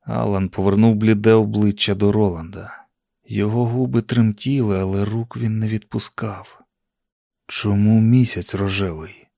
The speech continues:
спитав Роланд. «Чому, коли ти намагаєшся все згадати, місяць стає рожевим?» «Він світиться таким кольором».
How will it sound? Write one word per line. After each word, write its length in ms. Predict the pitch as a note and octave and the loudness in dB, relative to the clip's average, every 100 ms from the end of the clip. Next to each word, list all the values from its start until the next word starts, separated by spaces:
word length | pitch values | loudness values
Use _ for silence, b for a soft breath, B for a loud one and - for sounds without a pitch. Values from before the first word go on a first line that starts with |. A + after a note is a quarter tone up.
| _ | _
спитав 440 | - - A2 G2+ F#2 | -14 -8 -4 -2 -2
Роланд. 420 | F#2+ F2+ F#2 G2+ - _ _ _ _ _ - | -4 -6 -12 -20 -20 _ _ _ _ _ -10
«Чому, 520 | - G2 F#2+ G#2 A2+ | -6 -2 0 2 2
коли 260 | - F#2+ F#2+ | 0 -2 0
ти 140 | G2+ | 0
намагаєшся 680 | G2 G2+ G#2 A2+ A2+ - G#2 | 2 2 4 4 2 0 -2
все 240 | - A2+ | 0 0
згадати, 640 | G#2 G#2 G2+ A2+ A2 A2+ | 0 -2 0 0 0 2
місяць 480 | G#2 A#2+ B2+ A#2+ - | 4 4 2 -2 -2
стає 480 | - - A2 A2 G#2+ | -2 -4 -4 -2 -2
рожевим?» 720 | A2 A2 B2 A#2 F2+ E2 - - _ _ _ _ _ _ _ - | -2 0 0 0 -2 -10 -16 -20 _ _ _ _ _ _ _ -8
«Він 500 | D#3+ G3+ A#3 G#3 D3 | -2 2 4 4 2
світиться 840 | - - F#3+ G3+ G3+ G3 - - | -2 -4 0 0 0 -4 -4 -6
таким 500 | F#3 - G3+ - G3 | -6 -8 -4 2 2
кольором». 760 | G3 - B3 G#3+ D3 C3 C3 | 2 -2 0 2 2 0 -4